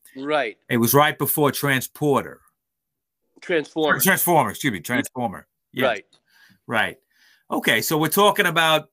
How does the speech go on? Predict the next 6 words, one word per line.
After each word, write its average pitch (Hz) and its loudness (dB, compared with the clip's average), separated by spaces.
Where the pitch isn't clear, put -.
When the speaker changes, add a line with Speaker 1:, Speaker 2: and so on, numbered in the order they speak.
Speaker 2:
like, 131 -2
early 151 -2
seventy-two. 131 -6
Speaker 1:
Yes. - -8
Speaker 2:
Okay. 113 -6
Um, 151 4